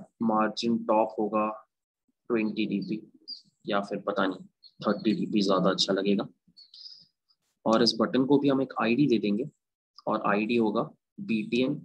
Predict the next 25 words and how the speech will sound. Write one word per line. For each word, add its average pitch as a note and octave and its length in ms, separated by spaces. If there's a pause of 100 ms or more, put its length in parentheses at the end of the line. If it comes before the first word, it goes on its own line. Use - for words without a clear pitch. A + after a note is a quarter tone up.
(140)
या G2+ 120
फिर F3 340 (760)
predict F#2 440 (1000)
and G#2+ 140
that's G2+ 260
the G#2 100
button। - 340 (800)
और G#2+ 160
इसके - 200
ठीक F3+ 320
नीचे A#2+ 260
हम B2 200
result A#2 340
display - 340
कराएंगे, G2+ 400 (340)
उसके A2+ 260
लिए A2+ 180
हमें C#3 420 (320)
एक G#2+ 220
और B2+ 240
text A2 300
view C3 120
लगेगा, G2+ 320 (920)
Match G#2+ 360
parent, C3+ 320